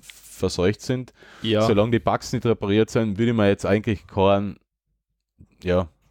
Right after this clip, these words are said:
Speaker 1: keinen unsicheren Prozessor kaufen. Das ist, das ist immer
Speaker 2: Nein.
Speaker 1: so eine Sache.
Speaker 2: Ich meine, du kannst das Einzige tun, kannst, wenn du sagst, du hast Zeit, du kannst so Step by Step die Sachen kaufen. Dass du
Speaker 1: Ja.
Speaker 2: sagst, ich kaufe jetzt einmal ein zukunftssicheres Motherboard, wenn ich es
Speaker 1: Mhm.
Speaker 2: günstig schieße.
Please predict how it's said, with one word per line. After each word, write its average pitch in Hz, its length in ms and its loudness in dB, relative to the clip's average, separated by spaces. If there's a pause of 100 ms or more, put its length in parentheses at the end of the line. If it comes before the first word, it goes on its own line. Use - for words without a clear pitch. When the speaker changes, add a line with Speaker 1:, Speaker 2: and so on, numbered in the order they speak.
(160)
Speaker 1:
keinen 107 280 0
unsicheren 101 420 -2
Prozessor 90 420 -6
kaufen. 76 320 -8
Das 80 160 -14
ist, - 320 -14
das - 140 -14
ist 98 140 -10
immer 110 100 0
Speaker 2:
Nein. 117 220 0
Speaker 1:
so - 140 -6
eine 82 60 -4
Sache. 87 200 -6
Speaker 2:
Ich 117 80 2
meine, 131 100 2
du 131 100 0
kannst 131 300 0
das 110 100 -4
Einzige 120 400 0
tun, 131 160 -4
kannst, 123 200 -2
wenn 117 80 -2
du 107 60 -6
sagst, - 260 -2
du 117 100 2
hast - 180 -6
Zeit, 113 300 2
du 120 60 -4
kannst 117 360 -4
so 113 160 0
Step - 380 -2
by 101 160 2
Step - 320 -2
die 107 100 -8
Sachen - 380 -2
kaufen. 104 320 0
Dass 104 120 -10
du 107 80 0
Speaker 1:
Ja. 104 60 2
Speaker 2:
sagst, 98 240 4
ich - 60 -6
kaufe 113 200 2
jetzt 110 140 -4
einmal 113 180 2
ein 101 60 -2
zukunftssicheres 120 840 -2
Motherboard, 117 580 2
wenn 117 80 -2
ich 110 60 2
es 92 80 -2
Speaker 1:
Mhm. - 20 -6
Speaker 2:
günstig 120 380 -6
schieße. 120 460 0